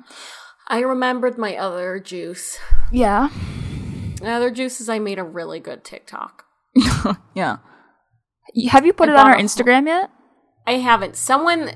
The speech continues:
Speaker 1: the, the Instagram, like, Arrow Ace TikToks reposted
Speaker 2: They
Speaker 1: it. I
Speaker 2: reposted
Speaker 1: have
Speaker 2: it,
Speaker 1: not
Speaker 2: yeah.
Speaker 1: yet. But
Speaker 2: Post it on our Instagram.
Speaker 1: I will.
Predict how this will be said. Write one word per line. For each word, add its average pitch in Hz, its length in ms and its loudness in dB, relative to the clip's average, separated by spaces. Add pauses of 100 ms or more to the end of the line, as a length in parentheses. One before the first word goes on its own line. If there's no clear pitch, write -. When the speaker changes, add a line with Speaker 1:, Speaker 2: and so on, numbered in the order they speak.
(100)
Speaker 1:
the, 208 340 -8 (140)
the 208 140 -6 (200)
Instagram, 220 600 -6
like, 175 260 -12
Arrow 196 340 -4
Ace 185 300 -8
TikToks 180 560 -10
reposted 185 140 -14
Speaker 2:
They 208 120 4
Speaker 1:
it. 190 480 -2
I 214 100 -4
Speaker 2:
reposted - 20 -8
Speaker 1:
have 214 120 -10
Speaker 2:
it, 185 60 -16
Speaker 1:
not 175 280 -10
Speaker 2:
yeah. 160 180 -12
Speaker 1:
yet. - 80 -18 (260)
But 220 160 0
Speaker 2:
Post 208 100 -2
it 247 60 -4
on 226 140 0
our 214 120 2
Instagram. 202 520 -8 (580)
Speaker 1:
I 220 120 -2
will. - 360 -6